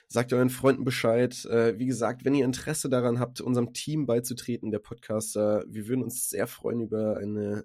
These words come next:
äh, aussagekräftige Bewerbung mit Lebenslauf. Nein, Spaß. Ähm, macht gerne, wie ihr wollt. Schreibt uns einfach eine D M an, äh, auf coverage punkt sec auf Instagram.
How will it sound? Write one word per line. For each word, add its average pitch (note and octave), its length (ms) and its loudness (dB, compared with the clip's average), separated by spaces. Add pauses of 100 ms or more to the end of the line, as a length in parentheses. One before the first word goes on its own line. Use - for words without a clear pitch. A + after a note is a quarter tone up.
äh, - 140 -20
aussagekräftige A#2 880 -2
Bewerbung F#2+ 500 -4
mit G2+ 140 -4
Lebenslauf. G#2 460 -4
Nein, - 160 -16
Spaß. - 300 -16 (380)
Ähm, G2 640 -2 (480)
macht F#2 340 -6
gerne, G#2+ 300 0
wie A2 100 -2
ihr G#2+ 160 -2
wollt. G#2+ 400 -2
Schreibt - 240 -2
uns G#2+ 140 -8
einfach - 180 -12
eine G#2 120 -6
D G#2 140 -6
M G2+ 200 -6
an, F#2+ 280 -6 (440)
äh, G#2+ 80 -6
auf F#2+ 240 -4
coverage B2+ 340 -4
punkt A2 200 -10
sec - 240 -4
auf F2+ 140 -18
Instagram. F#2+ 580 -6